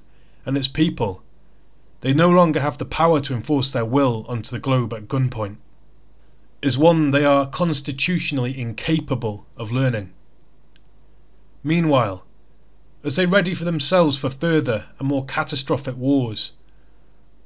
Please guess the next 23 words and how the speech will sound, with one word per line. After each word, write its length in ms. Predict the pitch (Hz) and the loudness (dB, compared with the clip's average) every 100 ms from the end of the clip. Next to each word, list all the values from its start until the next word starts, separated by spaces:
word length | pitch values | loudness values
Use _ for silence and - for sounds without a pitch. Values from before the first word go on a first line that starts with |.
| - - - - | -20 -20 -12 2
our 120 | 143 | 6
rulers 280 | 175 185 160 | 6 4 2
want 180 | 170 131 | 0 0
to 80 | |
make 180 | 156 156 | 0 0
sure 260 | - 165 156 | -2 2 4
that 180 | 135 117 | 4 4
no 220 | 143 147 | 4 6
money 380 | 143 143 135 117 | 6 6 4 0
is 80 | |
being 240 | 104 120 120 | -2 -2 2
wasted 400 | 135 135 135 113 | 0 0 -4 -6
on 120 | 113 | -6
such 400 | - 139 - - | -4 -6 -6 -12
trivialities 800 | - 165 147 156 156 135 120 107 | -4 -2 2 2 2 0 -6 -6
as 120 | 110 | -4
lightening 420 | 135 143 135 123 | 0 -2 -2 -6
the 80 | 110 | -6
cost 380 | - 135 131 - | -4 -4 -2 -4
of 80 | 104 | -4
their 120 | 113 | -4
economic 420 | 123 - 117 113 | -6 -6 -8 -6
crisis 580 | - 131 127 117 101 | -2 0 0 -4 -8